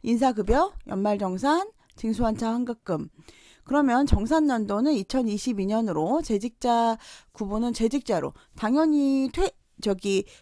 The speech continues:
퇴사하신 분들을 급여에 넣어줄 순 없으니까요. 재직 구분은 재직자로 조회하시고요. 급여 적용일이 만약 이월 달 월급 주는 날로 설정하시고, 만약에 나는 삼월에 월급을 줘. 그럼 언제로 하셔야 되겠어요, 여러분?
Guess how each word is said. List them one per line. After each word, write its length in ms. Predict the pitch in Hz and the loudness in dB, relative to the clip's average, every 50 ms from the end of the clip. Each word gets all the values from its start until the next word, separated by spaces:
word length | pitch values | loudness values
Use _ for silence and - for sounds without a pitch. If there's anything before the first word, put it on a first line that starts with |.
| - - | 0 4
퇴사하신 600 | - - 427 440 466 440 415 381 - 370 311 277 | 6 6 6 6 4 4 2 2 2 2 2 4
분들을 340 | 254 240 233 220 220 214 214 | 4 2 2 2 2 2 0
급여에 380 | - - - 233 220 247 240 | 0 0 0 2 4 4 4
넣어줄 260 | 226 196 180 185 202 202 | 4 2 0 0 0 -2
순 160 | - - 202 | -2 -2 -4
없으니까요. 760 | 165 156 - - 208 202 185 - - - 147 147 147 143 151 - - - - - - - | -2 -2 -2 -4 -4 -4 -6 -4 -4 -2 -2 0 -2 -2 -4 -6 -12 -20 -20 -20 -8 -2
재직 260 | - 226 214 262 - | -2 0 0 -2 -2
구분은 340 | - 233 208 220 220 220 220 | -4 -4 -2 0 0 0 0
재직자로 800 | 214 196 180 170 214 214 _ _ - 208 185 175 165 156 196 247 | 0 -2 -2 -2 -4 -6 _ _ -2 0 0 2 2 2 2 2
조회하시고요. 840 | - - 196 180 202 214 202 202 - 214 - - 302 285 214 180 - - - - - - - - | 2 2 2 2 0 0 0 -2 -4 -6 -4 -2 -2 0 0 -2 -4 -8 -18 -20 -20 -20 -12 -4
급여 300 | - 285 254 311 330 330 | 0 2 4 6 6 6
적용일이 560 | - 269 220 220 240 247 247 233 233 226 240 | 4 2 2 2 2 2 2 2 0 0 0
만약 280 | 220 160 156 170 180 185 | 0 0 0 0 -2 -4
이월 440 | - 185 226 247 294 381 403 392 | -2 0 2 4 4 4 4 2
달 300 | 311 - - 180 170 156 | 0 2 4 4 4 4
월급 280 | 156 160 190 214 285 262 | 4 2 2 2 0 -2
주는 240 | - 294 277 269 254 | -2 0 0 2 0
날로 220 | 226 202 196 190 | 0 -2 -2 -2
설정하시고, 880 | 220 254 277 262 294 285 285 247 202 - - - - 277 294 247 156 - - - - - - - - | -2 -2 -2 -2 -2 -2 -2 -2 -4 -4 -6 -6 -2 -2 0 -2 -2 -6 -10 -18 -20 -20 -20 -10 -4
만약에 400 | - 190 226 269 320 330 302 320 | 0 2 4 6 6 4 4 2
나는 320 | 269 202 175 175 208 220 240 | 2 2 2 2 2 0 0
삼월에 420 | - - 427 427 466 466 453 453 381 | 0 0 0 0 -2 -2 0 2 2
월급을 400 | 233 180 185 185 220 233 220 233 | 4 4 2 2 0 -2 -4 -4
줘. 380 | - 185 160 175 214 196 151 - - - - _ _ | -4 -2 -2 -2 -2 -2 -4 -6 -8 -16 -20 _ _
그럼 240 | - 330 440 415 302 | -6 -4 -2 0 0
언제로 320 | 285 202 196 254 254 240 | 0 0 0 2 2 2
하셔야 240 | 202 196 - 175 160 | 2 0 0 -4 -6
되겠어요, 400 | - - 131 147 - - - 76 | -6 -8 -10 -12 -12 -10 -12 -12
여러분? 260 | - - - 247 330 | -10 -10 -10 -10 -10